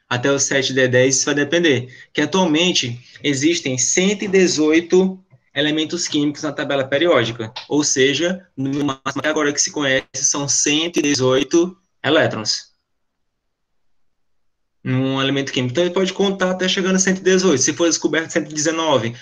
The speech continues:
aí começa a utilizar os demais níveis e subníveis de energia. Então, isso é de acordo. Os principais que a gente vai utilizar vai geralmente até o, o cinco P seis ou cinco D dez,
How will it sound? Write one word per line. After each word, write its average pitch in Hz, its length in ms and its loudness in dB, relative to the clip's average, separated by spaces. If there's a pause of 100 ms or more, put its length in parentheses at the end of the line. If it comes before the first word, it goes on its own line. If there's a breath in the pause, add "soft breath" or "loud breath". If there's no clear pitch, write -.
(220 loud breath)
aí 127 100 0
começa 151 560 0
a 165 40 0
utilizar 139 640 -2
os 139 100 -6
demais 139 400 0
níveis 165 380 0
e - 20 -2
subníveis 151 640 -2
de 139 80 0
energia. 156 480 -2 (640)
Então, 120 100 -8
isso 123 220 0
é - 20 2
de 131 140 0
acordo. 127 300 0
Os - 60 -8
principais 185 560 0
que - 80 -6
a 147 40 -2
gente 147 80 -2
vai 147 120 0
utilizar 139 540 0
vai 135 100 0
geralmente 143 380 -2
até 147 220 -2
o, 147 120 -2
o 131 680 0
cinco 127 300 0
P 120 120 2
seis 139 540 4
ou 127 100 0
cinco 123 300 0
D 131 140 2
dez, 127 840 2